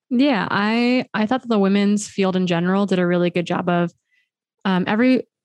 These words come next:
when, when evaluating, like, the women's performances and the men's performances this year, one thing that stood out to me was the fact that the women really had, like, a, a year-long resume, whereas I felt, felt like a lot of guys had, like, a one-off performance that was incredibly good,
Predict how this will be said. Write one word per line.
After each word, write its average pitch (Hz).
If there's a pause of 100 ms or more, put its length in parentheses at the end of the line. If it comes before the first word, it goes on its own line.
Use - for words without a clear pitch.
(160)
when, 233
when 240
evaluating, 180
like, 165
the 180
women's 185
performances 180
and 175
the 165
men's 160
performances 165
this 160
year, 170
one 180
thing 185
that 165
stood 170
out 165
to -
me 175
was 165 (460)
the 170
fact 175
that 196
the 196
women 214
really 196
had, 165
like, 170
a, 165
a 180
year-long 180
resume, 233 (440)
whereas 202
I 196
felt, 190
felt 190
like 196
a 190
lot 180
of 175
guys 165
had, 180
like, 175
a 180
one-off 165
performance 196
that 185
was 175 (680)
incredibly 208
good, 202